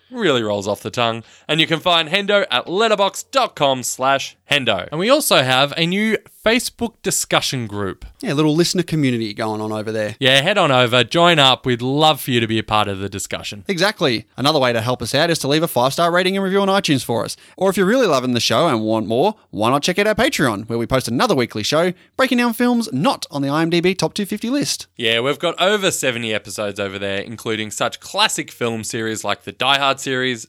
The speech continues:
Speaker 1: X-Men series, Mission Impossible series, as well as some notable film directors such as Wes Anderson, Edgar Wright, and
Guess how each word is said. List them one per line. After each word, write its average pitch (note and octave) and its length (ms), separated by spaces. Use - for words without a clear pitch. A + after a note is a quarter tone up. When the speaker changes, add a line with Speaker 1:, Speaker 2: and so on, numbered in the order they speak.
Speaker 1:
X-Men G#3 380
series, G3 440
Mission C4+ 260
Impossible C#3 520
series, C#3+ 480
as F#3+ 160
well A3+ 220
as F#3+ 80
some D#3+ 300
notable F3+ 340
film A2 260
directors G#2+ 640
such - 260
as G2 120
Wes D#3+ 300
Anderson, A2+ 500
Edgar E3+ 300
Wright, G#2+ 300
and A#2+ 180